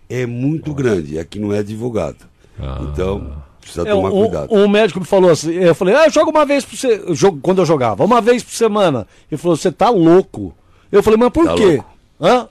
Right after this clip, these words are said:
Speaker 1: É perigoso.
Speaker 3: Então, aí ele, aí eu queria que o senhor ajudasse a gente, que ele falou assim, "Você não faz nada. Quinta, sexta, sábado, domingo, segunda. Na terça-feira, você vai correr que nem um débil mental.
Speaker 1: É perigoso.
Speaker 3: Você vai ter um infarto no, no, no, no, no campo."
Speaker 1: Pode ter.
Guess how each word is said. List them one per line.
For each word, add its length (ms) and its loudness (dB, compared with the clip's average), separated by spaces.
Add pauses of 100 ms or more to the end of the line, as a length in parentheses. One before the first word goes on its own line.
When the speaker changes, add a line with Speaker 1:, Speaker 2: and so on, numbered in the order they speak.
Speaker 1:
É 40 -20
perigoso. 580 -4 (380)
Speaker 3:
Então, 440 2
aí 120 4
ele, 240 0
aí 220 2
eu 120 2
queria 240 0
que 140 -6
o 100 -16
senhor 320 4
ajudasse 540 0
a 20 -2
gente, 320 -8
que 160 -6
ele 100 0
falou 200 0
assim, 300 -4 (420)
"Você 320 2
não 100 0
faz 320 2
nada. 540 -2 (240)
Quinta, 380 0
sexta, 480 0
sábado, 420 0
domingo, 400 0
segunda. 580 -2
Na 140 0
terça-feira, 840 2 (300)
você 160 -4
vai 180 0
correr 360 4
que 120 -10
nem 120 -2
um 100 -2
débil 260 2
mental. 720 2
Speaker 1:
É 80 -8
perigoso. 640 -4
Speaker 3:
Você 200 2
vai 180 2
ter 100 -2
um 80 4
infarto 640 0
no, 280 0
no, 420 2
no, 240 0
no, 200 0
no 160 2
campo." 540 2
Speaker 1:
Pode 320 0
ter. 280 -8